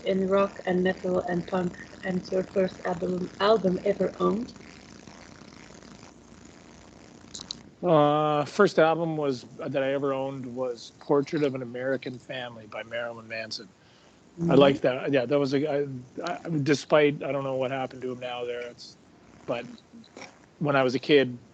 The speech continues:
Speaker 2: I liked his music a lot. I think it was really
Speaker 1: Yeah.
Speaker 2: heavy,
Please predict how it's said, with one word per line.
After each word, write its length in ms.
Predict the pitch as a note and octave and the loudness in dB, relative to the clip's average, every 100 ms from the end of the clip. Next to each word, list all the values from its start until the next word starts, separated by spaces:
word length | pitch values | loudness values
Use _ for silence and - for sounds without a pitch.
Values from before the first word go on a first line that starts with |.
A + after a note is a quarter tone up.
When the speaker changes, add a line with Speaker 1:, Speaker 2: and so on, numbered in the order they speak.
| - | -6
Speaker 2:
I 80 | C3 | 0
liked 260 | C3 B2 | 2 2
his 140 | B2+ A#2 | -2 -8
music 300 | A#2+ A2+ B2 | -10 -10 -8
a 40 | |
lot. 280 | A2 G#2+ A#2+ | -8 -10 -8
I 120 | B2 | -6
think 180 | B2+ A#2+ | -4 -2
it 60 | |
was 140 | A#2 A2 | -4 -2
really 320 | B2 C3 B2 | 4 4 4
Speaker 1:
Yeah. 60 | A2 | 2
Speaker 2:
heavy, 500 | B2 B2 A2 A2+ | 0 0 -2 -4